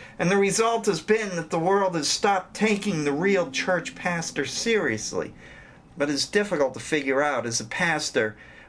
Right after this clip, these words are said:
when is the time to be dignified and when, as they say in the military,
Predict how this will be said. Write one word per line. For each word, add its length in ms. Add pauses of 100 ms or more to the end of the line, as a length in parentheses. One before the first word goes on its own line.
when 280
is 140
the 80
time 400
to 60
be 160
dignified 800
and 200
when, 360
as 180
they 120
say 220
in 120
the 80
military, 760